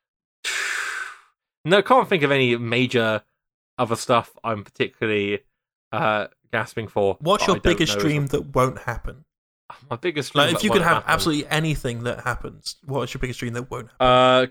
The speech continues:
Speaker 1: Kid Icarus Uprising two.
Speaker 2: God, that'd be so good.
Speaker 1: Would never, I don't think it will ever happen.
Speaker 2: It's not gonna
Speaker 1: But
Speaker 2: happen, of
Speaker 1: Kid,
Speaker 2: course not.
Speaker 1: Kid, that was a brilliant game. I really want some kind of sequel to that, but yeah.
Speaker 2: Okay, I, that, that's, that's a very good shout.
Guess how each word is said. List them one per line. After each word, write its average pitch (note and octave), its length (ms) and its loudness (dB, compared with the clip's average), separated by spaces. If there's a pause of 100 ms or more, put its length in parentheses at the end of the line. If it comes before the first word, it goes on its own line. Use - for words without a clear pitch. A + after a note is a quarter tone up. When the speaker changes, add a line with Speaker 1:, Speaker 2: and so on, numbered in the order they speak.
(140)
Speaker 1:
Kid D#3 240 0
Icarus C3+ 520 2
Uprising A#2 500 -2
two. A2 240 -2 (520)
Speaker 2:
God, B2+ 300 6
that'd C3 180 4
be A#2+ 60 -4
so B2+ 240 4
good. A#2 360 0 (460)
Speaker 1:
Would B2+ 220 4
never, C#3 260 2
I C3 300 6
don't C#3 300 4
think C#3 180 0
it C#3 40 2
will C3 100 2
ever B2+ 180 4
happen. A2+ 380 -2
Speaker 2:
It's - 120 2
not D#3+ 120 4
gonna C3 120 0
Speaker 1:
But A#2 140 4
Speaker 2:
happen, A#2 140 -2
of - 40 0
Speaker 1:
Kid, C#3 100 0
Speaker 2:
course D3 220 2
not. G#2+ 260 -8
Speaker 1:
Kid, C#3+ 140 2
that C#3+ 140 2
was C3+ 120 0
a C3+ 60 2
brilliant C#3 380 2
game. A2 320 2
I A2 100 2
really B2 400 4
want A#2 460 2
some B2 240 -2
kind A#2 200 2
of A2+ 260 -2
sequel A2+ 480 -2 (420)
to A2 60 -12
that, G#2+ 320 -2
but G#2 280 -4
yeah. G2+ 180 -8
Speaker 2:
Okay, A2 200 -8
I, A2 160 -6
that, B2+ 260 -4
that's, A2+ 240 -6
that's A#2 220 -6
a A#2+ 40 -12
very A#2 180 -6
good A2+ 160 -16
shout. A2 380 -8